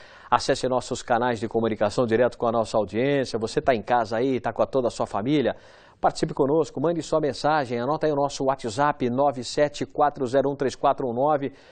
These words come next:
o D D D é o quinze, não esqueça de enviar seu nome, bairro e cidade. Você pode comentar as reportagens, como essa do Sisu, a questão do Papai Noel, ou então demonstrar o seu carinho com a T V Sorocaba. Mande fotos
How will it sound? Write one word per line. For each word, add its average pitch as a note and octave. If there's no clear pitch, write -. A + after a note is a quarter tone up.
o C#3+
D C3+
D B2
D A#2+
é -
o G#2+
quinze, D3+
não C3
esqueça C#3+
de C3+
enviar C3
seu C3
nome, C3
bairro C3
e B2+
cidade. C3+
Você A#2+
pode D3
comentar C3+
as G#2+
reportagens, C3+
como C3
essa B2
do A2+
Sisu, D3
a C3
questão C3
do B2
Papai A#2
Noel, D#3+
ou G3+
então F#3
demonstrar G#3
o D#3+
seu E3
carinho D#3
com D3
a C#3
T B2
V A#2
Sorocaba. G2+
Mande D#3
fotos -